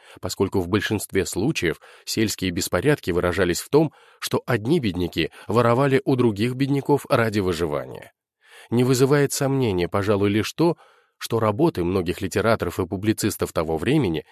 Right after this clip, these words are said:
изображавших сельскую Ирландию как место, населённое озлобленными людьми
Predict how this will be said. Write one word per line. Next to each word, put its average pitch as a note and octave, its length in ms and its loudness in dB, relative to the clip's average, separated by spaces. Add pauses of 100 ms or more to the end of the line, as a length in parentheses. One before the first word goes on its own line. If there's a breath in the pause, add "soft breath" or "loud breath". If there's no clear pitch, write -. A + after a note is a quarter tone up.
(260 soft breath)
изображавших G#2+ 680 0
сельскую G2+ 440 0
Ирландию G#2 440 2
как - 220 -4
место, G#2+ 420 0 (220 loud breath)
населённое G#2+ 540 2
озлобленными G2+ 760 0
людьми G2+ 400 0